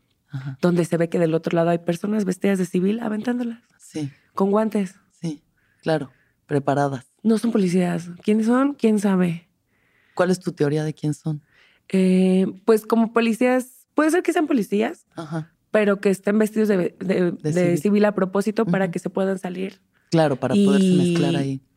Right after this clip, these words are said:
Speaker 2: y
Speaker 1: sin
Speaker 2: manchar
Speaker 1: pedos.
Speaker 2: el movimiento.
Speaker 1: Ujú,
Speaker 2: Puede
Speaker 1: ujú,
Speaker 2: ser.
Speaker 1: ujú.
Speaker 2: O hacer algo a su conveniencia.
Speaker 1: Sí, sí, desestabilizar por lo menos.
Speaker 2: Claro,
Speaker 1: Ujú.
Speaker 2: o que si haya fotos de alguien maltratando a alguien,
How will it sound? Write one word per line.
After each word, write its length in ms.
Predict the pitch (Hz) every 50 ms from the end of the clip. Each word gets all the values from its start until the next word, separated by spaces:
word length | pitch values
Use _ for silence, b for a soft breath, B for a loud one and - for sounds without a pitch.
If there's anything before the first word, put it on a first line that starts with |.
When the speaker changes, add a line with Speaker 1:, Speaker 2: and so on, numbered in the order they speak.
| _ _ _ -
Speaker 2:
y 60 | 190
Speaker 1:
sin 60 | 196
Speaker 2:
manchar 440 | 208 196 190 143 135 - 214 214 214
Speaker 1:
pedos. 80 | 202
Speaker 2:
el 60 | 202 190
movimiento. 640 | 190 190 190 202 233 277 311 311 277 - 240 240 233 _ _ _ _
Speaker 1:
Ujú, 340 | - 165 147 143 156 147 135 - _ _
Speaker 2:
Puede 160 | - 254 262
Speaker 1:
ujú, 80 | 262 151
Speaker 2:
ser. 280 | 143 294 302 143 135 - _ _ _ -
Speaker 1:
ujú. 300 | 160 151 139 147 151 139 B B B B B B _ _ _
Speaker 2:
O 160 | - 202 196
hacer 300 | 190 190 196 - 208 202
algo 160 | 196 196 190 185
a 60 | 185
su 100 | - 202
conveniencia. 960 | - 202 185 170 190 202 220 247 262 277 - - 233 226 226 226 226 - _ _ _
Speaker 1:
Sí, 200 | _ - - 226 202
sí, 200 | - - 208 175 -
desestabilizar 960 | 147 151 151 147 165 156 - 175 170 170 165 165 165 147 - 175 160 156 -
por 140 | - 143 143
lo 80 | 139 135
menos. 320 | 139 143 139 135 123 -
Speaker 2:
Claro, 320 | - - 208 214 220 208 185
Speaker 1:
Ujú. 80 | 185 185 -
Speaker 2:
o 140 | 208 202
que 100 | - 208
si 80 | 202 226
haya 180 | 208 214 226 220
fotos 340 | 214 214 208 214 220 208
de 60 | 208 196
alguien 200 | 190 196 196 196
maltratando 540 | 185 175 170 170 170 170 185 185 196 190
a 60 | 185 185
alguien, 360 | 190 185 196 208 240 -